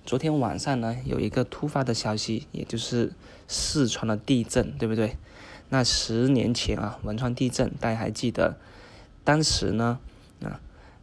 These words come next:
A 股呢，就是在地震以后啊，走了一个明显的下跌趋势。不过当时汶川地震啊，损失比这一次要严重，要大得多。所以啊，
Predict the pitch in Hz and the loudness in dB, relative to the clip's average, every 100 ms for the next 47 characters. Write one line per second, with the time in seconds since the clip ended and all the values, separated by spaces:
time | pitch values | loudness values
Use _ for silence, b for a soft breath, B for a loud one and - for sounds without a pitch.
0 | - - 147 - - - 98 - 123 117 | -4 2 2 2 -2 -2 -4 -2 0 2
1 | 120 120 131 113 110 - - 117 90 - | 2 2 0 0 0 -2 -2 0 0 -2
2 | B B B - - 95 107 104 107 113 | B B B -6 -2 0 -2 -2 -2 0
3 | 113 110 113 135 147 - - 78 - - | 0 0 0 0 0 -4 -2 -2 -2 -2
4 | 110 104 - 113 - 113 - B B B | 0 0 -2 -4 -2 -4 -6 B B B
5 | B 113 131 135 - - 120 120 110 131 | B -2 4 4 4 -2 -2 0 0 0
6 | 131 120 131 120 113 - 85 - - 101 | 0 2 2 2 -2 -2 -8 -8 -6 -6
7 | - 110 104 - - - - 123 113 135 | -4 -2 -4 -6 -8 -6 0 0 2 -2
8 | 110 - 120 113 - 107 135 117 - 117 | -2 0 0 0 -4 -2 0 -2 -2 -2
9 | 110 120 107 117 120 - - B B B | 0 0 0 2 2 2 -2 B B B
10 | B - - 113 113 92 67 | B -12 -2 0 2 0 0